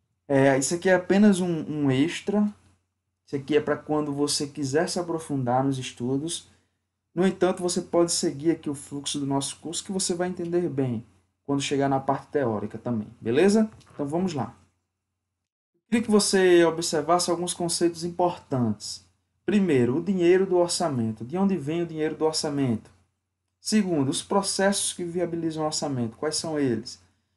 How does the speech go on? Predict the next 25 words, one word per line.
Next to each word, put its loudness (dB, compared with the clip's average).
Como 6
é 6
que 0
o 8
orçamento 2
evolui 2
ao 0
longo 0
do -2
tempo? -8
E -8
quais 4
são 0
os 0
sistemas -4
informatizados -2
que -14
são -6
utilizados -2
na -4
organização -2
pública, -2
nas 0
organizações -4
públicas? -8